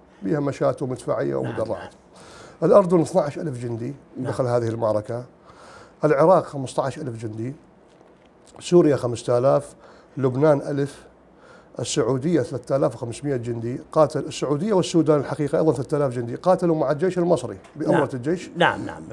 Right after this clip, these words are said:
Speaker 1: المصري. إذن تقريبًا ما يعادل ستة وخمسين ألف
Speaker 2: نعم.
Speaker 1: مقاتل عربي
Speaker 2: نعم.
Speaker 1: يقابلهم
Speaker 2: نعم.
Speaker 1: ستين ألف،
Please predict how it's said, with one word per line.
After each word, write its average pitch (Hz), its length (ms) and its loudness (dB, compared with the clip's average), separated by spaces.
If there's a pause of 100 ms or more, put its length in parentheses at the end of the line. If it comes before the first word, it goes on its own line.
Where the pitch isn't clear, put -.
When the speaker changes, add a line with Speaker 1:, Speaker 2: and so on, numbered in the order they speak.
(120)
Speaker 1:
المصري. 135 460 4
إذن 254 240 4
تقريبًا 185 540 2 (520)
ما 170 140 4
يعادل 180 420 4
ستة 170 280 -4
وخمسين 160 600 -4
ألف 160 380 -2 (180)
Speaker 2:
نعم. 147 160 -2
Speaker 1:
مقاتل 165 420 4
عربي 120 460 2 (220)
Speaker 2:
نعم. 117 180 -10 (260)
Speaker 1:
يقابلهم 156 840 2 (400)
Speaker 2:
نعم. 95 140 -16 (140)
Speaker 1:
ستين - 640 -6
ألف، 220 360 -2